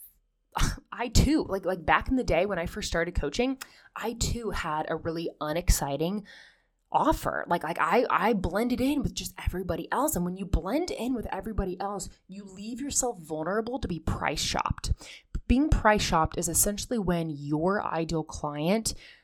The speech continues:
is shopping around different coaches, and because all of their programs are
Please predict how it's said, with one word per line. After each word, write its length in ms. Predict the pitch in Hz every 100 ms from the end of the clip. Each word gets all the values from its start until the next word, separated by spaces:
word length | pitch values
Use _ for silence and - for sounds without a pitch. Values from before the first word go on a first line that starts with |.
| _ _
is 300 | 190 175 156
shopping 520 | - - 185 160 220 214
around 380 | 170 160 170
different 320 | 156 156 160 -
coaches, 480 | 156 151 208 220
and 100 | 214
because 220 | 185 202 175
all 180 | - 185
of 80 | 226
their 120 | 254
programs 480 | 240 185 175 185 180
are 160 | 160